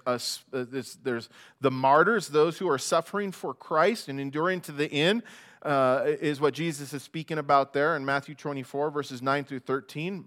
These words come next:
the martyrs. And then the fifth seal, with the fifth seal, what we get is this glimpse to the altar of God in heaven, and there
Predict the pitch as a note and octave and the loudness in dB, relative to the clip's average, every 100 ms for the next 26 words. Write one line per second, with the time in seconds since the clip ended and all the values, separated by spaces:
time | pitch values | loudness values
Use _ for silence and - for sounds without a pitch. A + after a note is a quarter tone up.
0 | G#2 B2 B2 A#2+ C3 E3 A3 A3 - - | -6 -4 0 4 6 8 6 4 -8 -20
1 | - - C#3 D3 D3 C#3+ - A3+ B3 - | -20 -2 2 4 2 2 4 4 4 2
2 | G3 F#3 E3+ D3+ F#3 F3 - A3+ C4 F3 | 4 4 0 2 2 2 -2 0 2 2
3 | D#3+ D3 C3+ E3+ F3 D3 C3+ C#3 D#3+ F3 | 0 0 0 0 0 -2 -6 0 0 0
4 | - D#3 D#3+ E3 E3+ E3+ C#3+ D#3+ F3+ F3 | -2 4 6 6 4 0 4 8 10 8
5 | E3 F#3 A#3 E3 C3+ C#3+ F3 | 6 4 4 0 2 6 6